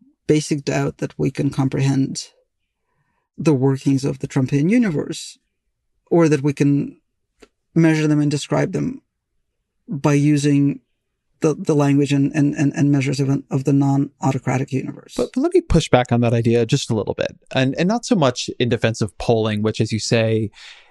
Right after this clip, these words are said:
Speaker 2: if it becomes a little wrong, it becomes entirely wrong, because, you know, <laughs> elections are, they have, they have binary outcomes, as we learned.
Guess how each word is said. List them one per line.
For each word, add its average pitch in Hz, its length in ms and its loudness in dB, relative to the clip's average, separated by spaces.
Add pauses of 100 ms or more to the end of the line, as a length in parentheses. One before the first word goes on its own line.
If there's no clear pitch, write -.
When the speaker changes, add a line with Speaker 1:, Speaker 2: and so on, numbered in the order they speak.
(160)
Speaker 2:
if 120 120 2
it - 260 -2
becomes 139 340 0
a 120 60 2
little 110 280 0
wrong, 117 420 2
it - 80 -4
becomes 101 500 -6
entirely 113 540 -2
wrong, 139 400 -2 (340)
because, 104 720 -4
you 117 100 -4
know, 117 160 -6
<laughs> 113 80 -4
elections 117 400 -2
are, 110 220 0 (540)
they 127 100 -4
have, 139 140 -4
they 156 80 0
have 151 100 -4
binary 196 400 0
outcomes, 160 420 0
as 104 120 -6
we 113 80 -2
learned. 127 320 -2